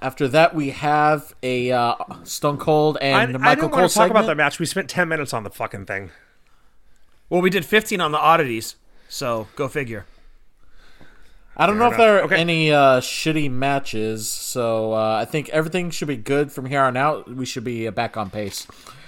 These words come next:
Speaker 1: Uh, Austin and Cole segment backstage. Austin has Skull Championship belt in hand. Uh,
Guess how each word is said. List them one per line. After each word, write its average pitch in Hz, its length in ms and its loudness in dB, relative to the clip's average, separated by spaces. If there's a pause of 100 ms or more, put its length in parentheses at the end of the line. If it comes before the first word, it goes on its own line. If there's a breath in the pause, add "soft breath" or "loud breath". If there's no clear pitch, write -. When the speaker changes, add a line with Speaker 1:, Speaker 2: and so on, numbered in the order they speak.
(340 loud breath)
Speaker 1:
Uh, 143 360 6 (320 loud breath)
Austin 180 300 0
and 170 120 -4
Cole 190 320 4
segment 190 640 -2
backstage. 160 720 0
Austin 143 340 0
has 131 220 -2
Skull 135 300 -2
Championship 127 720 -10
belt 127 380 -4
in 101 160 -10
hand. 135 500 -8 (2500)
Uh, 104 320 -4